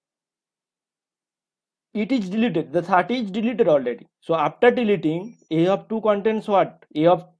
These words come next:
the value of A of three, the element of A of three index. So this is A of I, and A of I equals to A of I plus one. So I think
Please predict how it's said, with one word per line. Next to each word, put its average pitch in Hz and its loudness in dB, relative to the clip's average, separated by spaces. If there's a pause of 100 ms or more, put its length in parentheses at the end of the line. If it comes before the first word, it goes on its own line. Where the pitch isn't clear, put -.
the 165 2
value 170 4
of 214 6
A 214 4
of 214 0
three, 226 -10
the 170 0
element 185 0
of 208 0
A 190 0
of 208 -4
three 214 -6
index. 208 -8 (600)
So 170 -6
this 180 -6
is 208 -4
A 214 2
of 214 2
I, 180 0 (440)
and 156 -4
A 165 0
of 185 4
I 160 0
equals 214 -2
to 247 -12
A 175 2
of 185 4
I 147 0
plus 135 -6
one. 117 -12 (840)
So 135 -6 (1120)
I 175 2
think 254 -2